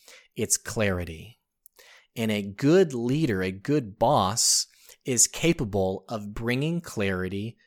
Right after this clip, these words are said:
to his or her people. What are we even doing here? How does this work?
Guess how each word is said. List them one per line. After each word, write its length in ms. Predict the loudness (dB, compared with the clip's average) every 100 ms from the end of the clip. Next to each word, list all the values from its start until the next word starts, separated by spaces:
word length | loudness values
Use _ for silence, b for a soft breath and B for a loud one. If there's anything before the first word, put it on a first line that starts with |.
| _
to 160 | -4 -2
his 260 | 0 0 -2
or 60 |
her 180 | -4 -2
people. 520 | 2 0 -2 -16 _ _ _ _ _ _ _ _
What 240 | -2 0
are 60 | 4
we 160 | 4 2
even 180 | 2
doing 300 | 0 0 0
here? 300 | -4 -8 -14 -20 _ _
How 220 | -6 -2
does 140 | 0 2
this 180 | 2 4
work? 480 | 2 0 -4 -20